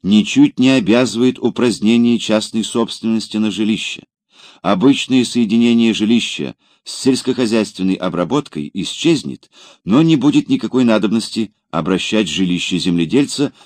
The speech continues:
в общественную собственность. Современный социализм не исключает личной собственности на предметы потребления.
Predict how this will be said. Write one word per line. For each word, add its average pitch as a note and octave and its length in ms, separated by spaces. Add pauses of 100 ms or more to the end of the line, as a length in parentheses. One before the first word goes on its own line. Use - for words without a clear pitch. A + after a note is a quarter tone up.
(120)
в F2 100
общественную B2+ 680
собственность. - 840 (920)
Современный C#3 760
социализм B2 840 (300)
не G#2+ 200
исключает B2+ 720
личной A2 380
собственности A2+ 720
на G#2+ 120
предметы G2 460
потребления. D#2 760